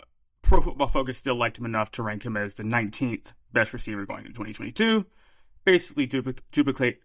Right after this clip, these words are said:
duplicated, and now the narrative is that, "How can this guy be number one? Um, can you really win with Adam Thielen being your, your best receiver?" All that, that sort of stuff. "He's past his prime. He's too old." Uh, that's kind of the narrative that we're seeing now.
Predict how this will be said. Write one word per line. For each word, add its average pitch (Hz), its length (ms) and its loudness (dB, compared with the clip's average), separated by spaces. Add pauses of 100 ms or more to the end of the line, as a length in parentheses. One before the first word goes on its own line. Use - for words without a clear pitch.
(140)
duplicated, 127 1080 2
and 127 160 -2
now 131 140 4
the 127 80 0
narrative 117 420 -2
is 104 320 -10
that, 104 300 -8 (340)
"How - 160 4
can 131 140 -4
this 113 100 -8
guy 120 160 -2
be 110 100 -10
number 110 200 -4
one? 175 500 4 (320)
Um, 107 640 0 (880)
can 139 140 -2
you 123 80 -4
really 127 220 4
win 147 340 4
with 127 100 0
Adam 113 160 -8
Thielen 165 380 2
being 160 260 4
your, 151 320 4 (240)
your 139 140 -2
best 143 240 0
receiver?" 143 760 2 (260)
All 151 220 4
that, 139 280 -4
that 127 180 0
sort 127 200 -6
of 120 60 -6
stuff. 123 320 0
"He's 127 140 -12
past 143 260 0
his 120 140 -12
prime. 135 580 2
He's 123 160 -10
too - 240 -10
old." 135 540 0 (480)
Uh, 123 160 2
that's 143 180 0
kind 170 140 2
of 143 120 2
the 135 60 0
narrative 127 240 2
that 120 100 -2
we're 117 100 -6
seeing 113 280 -10
now. 147 500 4